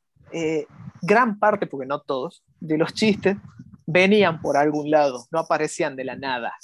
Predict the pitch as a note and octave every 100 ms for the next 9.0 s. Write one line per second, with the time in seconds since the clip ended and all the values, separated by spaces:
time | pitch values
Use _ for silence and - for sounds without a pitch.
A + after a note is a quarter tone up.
0 | - - C#3+ C3+ C3 D3+ D#3+ E3 E3 F3
1 | E3 D3 C3+ B2 - _ _ _ _ -
2 | - - C#3+ F#3 C4 - C#4 C4+ - -
3 | A#3+ C#4+ C#4+ A#3 A3 A3 G#3 F3 - -
4 | F3+ F3+ F#3+ G3 G#3+ G3 A3 G3+ E3 E3
5 | G3+ E3 D#3 C#3+ C#3 C3+ C3 - _ -
6 | _ _ _ - D3+ C3+ C3+ C3+ - C3
7 | - D3+ E3+ E3+ D#3 D3 C#3+ - - D3
8 | D3 F#3+ G3+ E3 F3+ E3+ F3+ D#3+ -